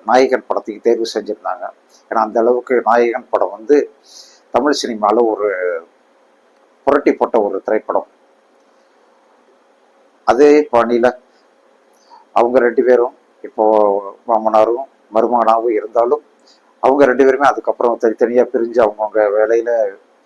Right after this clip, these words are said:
திறம்பட செய்து, கோ-, கோல் வச்சு, புகழ் உச்சியில இருக்காங்க ரெண்டு பேருமே. இந்திய சினிமாலேயே ரெண்டு பேரும் புகழ் உச்சியில இருக்காங்க, மாமனாரும் மருமகனும். இப்ப அவங்களே சேர்ந்திருக்காங்கன்னா, எவ்வளவு பெரிய எதிர்பார்ப்பு இருக்கும்.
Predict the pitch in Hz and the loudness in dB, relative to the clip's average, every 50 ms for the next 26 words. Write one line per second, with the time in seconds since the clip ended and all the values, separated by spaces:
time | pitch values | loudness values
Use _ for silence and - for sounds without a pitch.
0 | _ _ - - _ _ _ _ _ - 127 131 139 131 120 123 135 - - 135 | _ _ -20 -20 _ _ _ _ _ 0 2 2 2 0 0 0 0 0 0 -2
1 | 120 113 113 117 131 135 131 - _ _ _ - - 120 120 123 117 117 113 113 | -2 0 0 0 0 0 -2 -6 _ _ _ -2 2 4 6 6 6 6 4 2
2 | 110 - - 123 123 131 131 127 127 120 120 - - 123 123 120 - _ _ _ | 0 -2 0 2 4 4 6 4 4 2 2 0 -2 -2 -2 -2 -8 _ _ _
3 | _ _ - 131 151 147 123 113 - - 139 123 123 113 - - 110 98 101 95 | _ _ 2 4 4 4 4 2 0 0 2 2 2 0 0 -2 -4 -6 -4 -8
4 | 107 104 - 113 117 117 117 123 127 120 - _ 123 127 139 147 143 135 131 123 | -8 -6 -2 0 0 0 0 -2 -6 -8 -10 _ -10 -2 2 2 2 2 0 -6
5 | 135 131 131 131 127 135 139 127 110 107 120 113 117 117 120 - _ 113 117 120 | -2 0 2 2 4 4 2 2 0 -2 -2 -2 0 0 -2 -4 _ 0 0 0
6 | 117 113 - 139 113 110 101 - - 107 98 101 98 101 104 104 110 110 107 - | 0 -2 -2 -2 -2 -2 -2 -2 -2 -4 -4 -2 -4 -4 -4 0 0 0 0 0
7 | 101 101 101 95 92 101 98 95 95 104 110 - _ _ _ _ - - - _ | -2 -8 -10 -10 -8 -8 -8 -6 -4 -6 -6 -8 _ _ _ _ -20 -20 -20 _
8 | _ _ - 117 117 117 120 135 147 147 - 135 127 120 127 123 117 120 113 117 | _ _ 0 0 2 2 4 4 4 4 4 2 2 2 2 0 0 0 -2 -2
9 | 120 123 113 107 107 113 110 110 113 113 113 113 110 135 123 123 120 113 - - | 0 0 0 0 0 -2 -4 -4 -4 -2 -2 0 0 0 -2 0 0 0 -2 -2
10 | 113 101 101 - 95 | -8 -10 -8 -10 -12